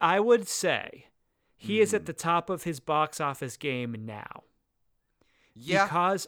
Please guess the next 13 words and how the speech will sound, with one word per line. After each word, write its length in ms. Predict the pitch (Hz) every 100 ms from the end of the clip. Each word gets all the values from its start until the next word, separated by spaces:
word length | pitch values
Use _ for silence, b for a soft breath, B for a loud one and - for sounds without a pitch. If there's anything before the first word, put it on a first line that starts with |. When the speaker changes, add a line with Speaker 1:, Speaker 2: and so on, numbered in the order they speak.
| -
Speaker 1:
of 440 | 139 113 - - -
the 100 | 151
fact 340 | 175 143 -
that 140 | 143 113
he 300 | 175 165 160
is, 360 | 147 135 - _ _ _ _ -
was 480 | 139 190 226 214 - -
in 560 | 180 151 120 113 135 156 _ _ _ _ _ _ _ - 123
the 500 | 165 156 147 143 131 _ _ _ _ _ _ _ _ _ _ _ _ _ _ _
Fast 380 | - 196 190 -
and 120 | 196 147
Furious 680 | 156 143 135 123 - - -
main 920 | 139 151 180 185 185 160 135 123